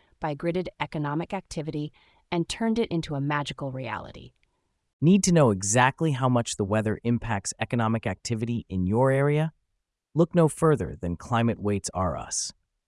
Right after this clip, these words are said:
Speaker 2: Our quirky scientists will weave a web of climate data and economic indicators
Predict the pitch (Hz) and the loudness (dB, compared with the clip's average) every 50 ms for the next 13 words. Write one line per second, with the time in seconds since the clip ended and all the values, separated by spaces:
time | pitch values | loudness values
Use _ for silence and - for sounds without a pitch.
0 | _ _ _ _ _ _ - 117 120 - - - 170 175 170 - 175 - - 170 | _ _ _ _ _ _ -2 0 0 0 0 2 2 2 2 2 0 0 2 4
1 | 151 147 131 98 - - 78 - - - - 98 101 101 104 127 131 123 107 90 | 4 4 2 0 -2 -4 -8 -8 -10 -8 -4 -2 -2 0 0 0 0 2 0 0
2 | 87 90 110 117 123 123 123 104 - - - 117 113 117 123 101 - - 90 85 | 0 2 4 4 4 4 2 0 -4 -4 -2 0 0 0 0 0 -2 -4 -4 -2
3 | 82 80 - - - 98 - - 127 - - 139 127 120 117 110 - - 110 107 | -2 -4 -4 -6 -8 -8 -4 -2 -2 0 0 2 2 2 0 0 -2 -2 -2 -2
4 | - - - 85 - - - - - - | -2 -4 -6 -10 -10 -10 -10 -12 -14 -14